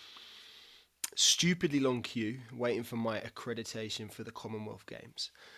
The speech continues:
Um, Games itself starts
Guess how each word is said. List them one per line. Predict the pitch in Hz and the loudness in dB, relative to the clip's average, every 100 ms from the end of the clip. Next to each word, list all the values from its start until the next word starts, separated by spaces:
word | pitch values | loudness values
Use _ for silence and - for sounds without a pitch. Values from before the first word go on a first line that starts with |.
| - - | -20 -4
Um, | 123 123 117 113 113 - - - _ _ _ _ - - _ _ _ - - | -2 0 0 -2 -4 -10 -20 -20 _ _ _ _ -14 -14 _ _ _ -20 2
Games | 170 165 147 | 6 6 6
itself | - 170 160 - - | 6 6 6 2 -2
starts | - - 143 135 - - - - | 0 2 4 2 2 2 2 2